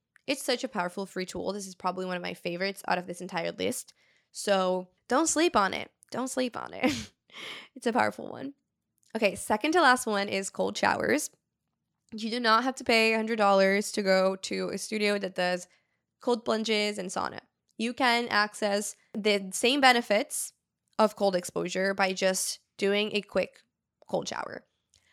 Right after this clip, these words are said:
I really like doing cold showers after a run or when I get really sweaty after a workout, especially in the summer. It's just, like, a perfect way to incorporate it into your life because it's gonna feel really refreshing.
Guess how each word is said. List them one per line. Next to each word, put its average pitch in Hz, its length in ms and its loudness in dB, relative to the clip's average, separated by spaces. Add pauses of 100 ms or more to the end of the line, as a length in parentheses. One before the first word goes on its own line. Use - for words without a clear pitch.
(220)
I 202 120 6
really 240 200 2
like 196 200 -2
doing 196 200 -4
cold 180 220 -4
showers 185 420 2
after 175 280 -4
a 175 120 -6
run 220 520 0
or 175 80 -8
when 175 120 -8
I 175 40 -8
get - 140 -12
really 180 200 -10
sweaty 214 420 2
after 196 300 2
a 175 80 0
workout, 220 520 6
especially 214 420 0
in 240 80 -2
the 220 100 0
summer. 196 340 0
It's 190 220 -4
just, 196 140 -6
like, 196 180 -4 (300)
a - 80 -6
perfect 233 320 0
way 196 120 2
to 196 60 0
incorporate 190 480 -2
it 196 100 -2
into 190 220 -4
your 185 100 0
life 180 260 0
because 190 240 -10
it's 185 100 -14
gonna 185 180 -6
feel 185 200 -8
really 185 220 -6
refreshing. 202 720 -4